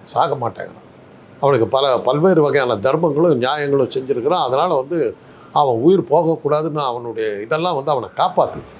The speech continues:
அவனை தான் வந்து வில்லனா காட்டுறாங்க. துரியோ-, பீமன் வந்து அடிக்கிறதுக்கு வர்றான், அ, கொல்றதுக்கு வர்றான். அடிச்சு, அடிச்சு பார்க்குறான், அவன் சாக மாட்டேங்கிறான். எல்லாத்துக்குமே ஒரு யோகி சிகாமணி ஒருத்தர் இருக்காருல்ல, கண்ண பரமாத்மா, கிருஷ்ண பரமாத்மா.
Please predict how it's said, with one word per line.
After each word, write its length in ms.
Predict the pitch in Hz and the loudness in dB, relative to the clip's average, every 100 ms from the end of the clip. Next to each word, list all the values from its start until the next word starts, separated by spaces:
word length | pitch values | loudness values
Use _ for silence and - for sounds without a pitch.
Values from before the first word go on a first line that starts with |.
| - - - - - | -20 -20 -20 -20 -4
அவனை 360 | 113 127 180 170 | 0 2 2 0
தான் 200 | 185 208 | -2 -2
வந்து 160 | 185 185 | 2 4
வில்லனா 300 | 180 180 180 | 4 2 0
காட்டுறாங்க. 500 | 156 156 151 123 92 - - - - - - - - - - - - | 0 2 2 0 -2 -14 -18 -20 -20 -20 -20 -20 -20 -20 -20 -6 4
துரியோ-, 380 | 170 180 156 143 | 6 6 2 2
பீமன் 320 | 131 175 151 | 4 4 2
வந்து 140 | 139 170 | 0 0
அடிக்கிறதுக்கு 480 | 135 156 147 113 117 | 0 -4 -10 -6 -6
வர்றான், 220 | 123 110 | -6 -4
அ, 200 | 120 117 - | -2 -2 -2
கொல்றதுக்கு 400 | 143 - 117 120 | -2 -2 -4 -8
வர்றான். 260 | 110 101 - - - - - - - - | -8 -10 -16 -20 -20 -20 -20 -20 -20 -6
அடிச்சு, 280 | 139 185 190 | 0 0 0
அடிச்சு 220 | 180 165 156 | 0 0 -2
பார்க்குறான், 320 | 165 165 151 | 0 2 0
அவன் 160 | 120 135 | 0 0
சாக 180 | 165 156 | 0 0
மாட்டேங்கிறான். 560 | 107 98 90 87 - - - - - - - - - - - - - | -10 -16 -18 -18 -20 -20 -20 -20 -20 -20 -20 -20 -20 -20 -20 -20 -2
எல்லாத்துக்குமே 480 | 156 185 180 185 180 | 2 4 4 4 4
ஒரு 120 | 160 | 6
யோகி 220 | 165 170 | 4 2
சிகாமணி 420 | 160 160 156 156 | 0 2 0 2
ஒருத்தர் 320 | 143 139 135 131 | 0 2 -2 0
இருக்காருல்ல, 400 | 127 120 120 107 - - - - - - | 0 -2 -2 -6 -6 -20 -20 -20 -20 -8
கண்ண 220 | - 135 135 | -2 2 2
பரமாத்மா, 540 | 131 127 123 120 117 104 | 2 4 2 0 -2 -2
கிருஷ்ண 260 | 120 113 | -2 0
பரமாத்மா. 540 | 120 110 107 113 - | 2 2 2 0 -8